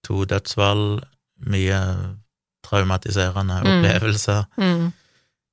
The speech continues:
Speaker 1: Eh, alt dette her.
Speaker 2: Og ikke minst veldig unødvendig, for dette her var jo helt, ja, unødvendig. Det var, det var jo et hobbyprosjekt.
Speaker 1: Ja. Nei, hvor skal en plassere det?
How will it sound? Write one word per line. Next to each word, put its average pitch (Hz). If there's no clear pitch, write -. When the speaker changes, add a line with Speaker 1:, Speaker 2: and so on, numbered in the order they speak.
Speaker 1:
Eh, 98
alt 101
dette 104
her. 107
Speaker 2:
Og 196
ikke 196
minst 180
veldig 180
unødvendig, 160
for 180
dette 180
her 165
var 160
jo 170
helt, 165
ja, 196
unødvendig. 165
Det 180
var, 175
det 180
var 170
jo -
et 170
hobbyprosjekt. 165
Speaker 1:
Ja. 110
Nei, 87
hvor -
skal -
en 92
plassere 95
det? 98